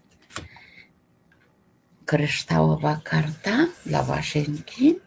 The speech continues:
Szafir. Nie tak szybko. Twoje zdrowie, szczęście i obfitość wymagają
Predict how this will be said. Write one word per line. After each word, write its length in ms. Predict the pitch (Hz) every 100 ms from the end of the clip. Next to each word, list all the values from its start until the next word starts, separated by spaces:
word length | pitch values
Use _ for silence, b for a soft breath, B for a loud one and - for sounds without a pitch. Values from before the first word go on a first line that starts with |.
| _ _ _ _
Szafir. 840 | - - - 135 135 - 135 139 - - _ _ _ _ _ _ _ _ _ _ -
Nie 300 | 156 143 135
tak 260 | 139 185 -
szybko. 580 | - 147 - - 139 131 - _ _ _ _ b b _
Twoje 520 | - 165 156 143 139
zdrowie, 680 | 135 - 131 135 156 175 214
szczęście 840 | 214 - - - - - - - -
i 260 | - -
obfitość 1000 | - 127 - - - - - 285 330 - B B B -
wymagają 1040 | 175 160 147 143 135 131 139 143 165 247